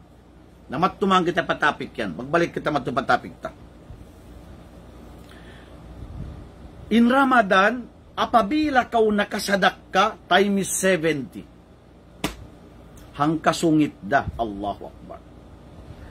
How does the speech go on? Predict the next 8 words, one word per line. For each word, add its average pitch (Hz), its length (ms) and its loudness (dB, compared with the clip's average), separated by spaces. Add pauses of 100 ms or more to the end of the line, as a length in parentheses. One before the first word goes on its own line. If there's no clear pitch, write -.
(220)
Hata 185 320 4
umahapdi, 202 640 -2
na 247 80 -4
yung 320 160 0
tao 285 160 0
magpupuasa, 254 560 -4
mahapdi 175 560 -2
saan? 120 400 2